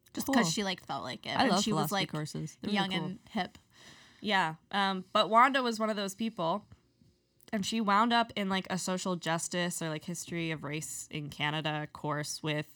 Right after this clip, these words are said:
Speaker 2: um, Professor Graham Reynolds. And Graham was one of the early people who was like, "Look at this case study of a woman by n-, the name of Viola Desmond. This is what happened to her." And he didn't know that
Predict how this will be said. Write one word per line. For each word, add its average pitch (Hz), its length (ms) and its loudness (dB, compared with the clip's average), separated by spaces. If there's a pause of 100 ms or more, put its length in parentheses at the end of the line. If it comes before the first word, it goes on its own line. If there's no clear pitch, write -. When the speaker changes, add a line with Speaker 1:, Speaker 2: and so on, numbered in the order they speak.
(100)
Speaker 2:
um, 147 340 0
Professor 151 340 -8
Graham 147 280 -2
Reynolds. 151 400 -4 (420)
And 165 420 4 (160)
Graham 208 640 6 (320)
was 180 580 4 (200)
one 202 160 4
of 208 80 6
the 185 140 4
early 185 260 4
people 180 380 4
who 170 160 0
was 170 220 0
like, 156 380 0 (540)
"Look 254 160 0
at 247 60 0
this 233 180 2
case 247 320 0
study 170 340 0
of 165 100 0
a 165 40 -4
woman 160 320 -4
by 156 200 -4 (200)
n-, 160 160 -6 (100)
the 165 80 -8
name 160 180 -2
of 147 100 -8
Viola 143 340 -10
Desmond. 240 520 0
This 160 120 -4
is 156 80 -8
what 147 100 -8
happened 233 360 0
to 190 100 -6
her." 175 340 0 (380)
And 180 440 4 (360)
he 226 240 4
didn't 240 260 4
know 196 460 4
that 175 180 0